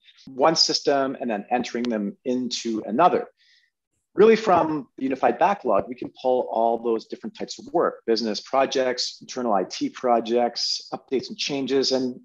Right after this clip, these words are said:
unplanned work directly there, and then you can start to execute them within ServiceNow and then have your two-way integration. And this really provides traceability and eliminates dual entry and potential data errors.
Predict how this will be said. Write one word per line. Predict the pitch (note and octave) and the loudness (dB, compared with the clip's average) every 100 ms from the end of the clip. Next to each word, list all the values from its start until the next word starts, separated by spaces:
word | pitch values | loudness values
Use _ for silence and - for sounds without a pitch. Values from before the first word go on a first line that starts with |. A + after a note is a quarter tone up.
| - | -4
unplanned | D#3 - B2+ A#2 G#2 G2+ - _ _ _ | -2 0 2 2 0 -4 -12 _ _ _
work | A#3 D#3+ - _ _ _ _ | -2 -2 -4 _ _ _ _
directly | C3 F3 F#3+ D#3+ | 4 4 4 2
there, | C3 B2+ B2+ - | 2 2 0 -4
and | B2+ | -4
then | B2 A#2 | -2 -4
you | |
can | - | -6
start | - - A2+ A2 | -6 -2 -2 -4
to | - D3 | -8 -6
execute | - - - A2 - | -4 -6 -4 -6 -2
them | G#2 F#2+ G2+ C3 | -4 -4 -8 -2
within | B2 B2 - C3+ B2+ C3 B2 B2 | -2 -2 -4 -2 0 0 -4 -4
ServiceNow | - B2 C#3 - A#2 G#2+ G2 - | 0 2 2 4 4 4 2 0
and | B2 | -2
then | A2+ | -2
have | G#2+ A#2+ A2 | 2 2 2
your | G2+ | -2
two-way | - A2 G2+ | -4 -2 -2
integration. | - - F3+ F3 - C3 - _ _ | -2 4 6 6 4 -2 -6 _ _
And | D#3 | 0
this | F3+ - | 0 2
really | A#3 A3 | 0 0
provides | G3 C#3 C#3+ C#3 C3+ - | -2 4 6 8 4 0
traceability | - C#3 B2 G#2+ F#3 A#3 B3+ B3+ - _ _ - | -6 -4 -4 4 4 4 0 -4 -10 _ _ -4
and | E3 | 0
eliminates | D#3 C#3+ D#3+ F3+ D#3+ - - | 2 2 2 2 2 -2 -8
dual | - D#3 D3 - | 0 2 2 -2
entry | D3 D#3+ - B2+ | -8 -6 -4 -4
and | B2 | -4
potential | - - B2 A#2 B2 A2+ - _ | -10 -10 -6 -2 -2 -2 -6 _
data | F3+ - | 2 2
errors. | D2+ B1+ - - - | 0 -6 -8 -10 -10